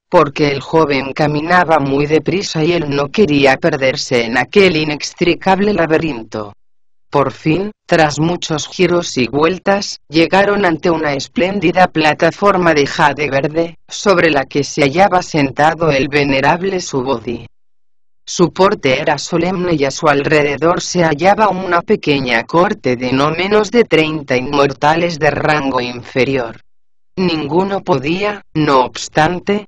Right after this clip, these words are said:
compararse con él. Bastaba con mirarle para percatarse de la profundidad de su inteligencia y de la desconcertante pureza de su mente.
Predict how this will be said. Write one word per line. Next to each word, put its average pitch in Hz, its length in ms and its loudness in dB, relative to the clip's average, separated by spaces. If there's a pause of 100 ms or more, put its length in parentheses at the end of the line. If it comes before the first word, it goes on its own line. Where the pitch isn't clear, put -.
(100)
compararse 147 880 0
con 127 240 -2
él. 101 260 -8 (920)
Bastaba 127 680 0
con 139 260 0
mirarle 127 600 0
para 123 280 0
percatarse 143 880 -2
de 143 120 -2
la 117 160 0
profundidad 139 760 0
de 175 180 -2
su - 160 -6
inteligencia 147 960 0
y 127 100 -2
de 127 180 -2
la 117 220 0
desconcertante 151 1200 -2
pureza 135 540 0
de 156 140 -4
su - 180 -4
mente. 113 560 -4